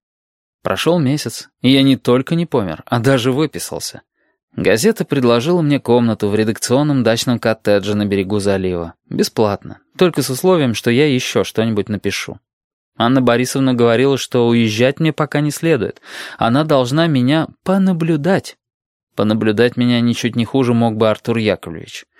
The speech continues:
И вернуться домой ничего не стоило. Выяснилось, что во Вражках я выбрал неудачный день для отъезда. Нечётное число,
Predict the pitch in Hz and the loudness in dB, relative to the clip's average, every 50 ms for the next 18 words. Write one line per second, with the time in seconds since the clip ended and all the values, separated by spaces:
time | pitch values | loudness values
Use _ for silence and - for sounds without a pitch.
0 | - - - - _ _ - 156 175 170 165 165 160 - - 147 147 151 147 143 | -20 -20 -20 -20 _ _ 0 2 2 4 2 2 2 0 0 0 2 2 4 4
1 | 127 104 98 98 - - 104 95 95 95 95 - - 107 92 82 85 85 - _ | 2 2 0 -2 -2 -2 -2 -2 -2 -4 -6 -6 -6 -4 -4 -4 -4 -8 -14 _
2 | _ _ - 135 151 160 156 - 143 135 123 - - - 127 113 117 120 123 139 | _ _ 0 0 0 0 0 0 0 0 0 -2 0 0 2 2 2 2 2 0
3 | 151 151 - - - - - - 117 117 127 131 123 127 123 120 120 123 120 117 | 0 -2 -4 -8 -20 -8 -2 -2 0 0 0 0 2 2 2 2 2 2 2 2
4 | 127 131 127 - 127 123 120 131 120 101 92 85 98 98 92 - - 98 92 90 | 0 0 0 -2 -4 -2 0 -2 -2 -2 -2 -2 0 0 0 -2 -2 -4 -4 -4
5 | 78 - - - _ _ _ - - - _ _ 156 - - - 160 - 131 123 | -4 -8 -12 -14 _ _ _ -20 -20 -20 _ _ -6 -4 0 0 0 2 2 -2
6 | 120 - 139 127 - 135 117 95 - | 0 0 -4 -2 0 0 0 0 0